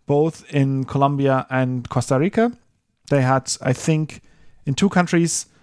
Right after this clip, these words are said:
like, in both Americas, they had, in both countries, they, they had two locations where they were surveying, and they were, had also, I think, two locations in the U K where they were looking at them.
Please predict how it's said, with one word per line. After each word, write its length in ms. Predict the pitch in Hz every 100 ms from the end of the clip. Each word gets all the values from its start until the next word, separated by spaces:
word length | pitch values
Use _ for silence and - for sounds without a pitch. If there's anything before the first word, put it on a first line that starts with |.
| _ _ 147
like, 180 | 147
in 80 | 147
both 320 | 135 147 147
Americas, 640 | 143 139 147 147 143 135 -
they 160 | 135 131
had, 360 | 123 127 127 - _ _ _ -
in 80 |
both 220 | 131 135 -
countries, 420 | 143 131 131 120
they, 300 | 127 120 117 - - -
they 180 | 131 127
had 200 | 117 120 _
two 500 | - 156 147 139 139 - _ _ -
locations 680 | 135 156 180 - 214 202
where 200 | - 151
they 80 | 156
were 180 | 151 147
surveying, 680 | - 156 151 151 156 151 139
and 140 | 135
they 80 | 131
were, 140 | 131
had 240 | 123 117 127
also, 220 | 135 139
I 60 | 127
think, 220 | 135 120
two 120 | 135
locations 480 | 127 - 120 113 123
in 80 | 117
the 60 |
U 120 | 113
K 280 | 113 120 127
where 180 | 131 127
they 140 | 131
were 100 | 131 135
looking 320 | 147 - -
at 200 | - _
them. 180 | -